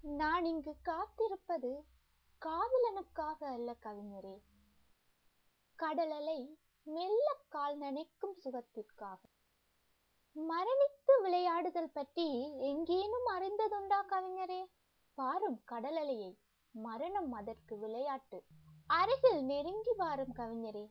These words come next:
இப்படி அமர்ந்து பேசலாம். உப்பு கலந்த காற்று,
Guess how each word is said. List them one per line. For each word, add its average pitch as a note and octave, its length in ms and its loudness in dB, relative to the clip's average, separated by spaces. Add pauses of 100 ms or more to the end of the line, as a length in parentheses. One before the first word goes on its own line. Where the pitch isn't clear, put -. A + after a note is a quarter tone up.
(300)
இப்படி G#3 520 -6
அமர்ந்து C4 520 -6
பேசலாம். C4+ 600 -6 (920)
உப்பு F#4 360 2 (200)
கலந்த C#4+ 480 -2 (100)
காற்று, F#3+ 420 -14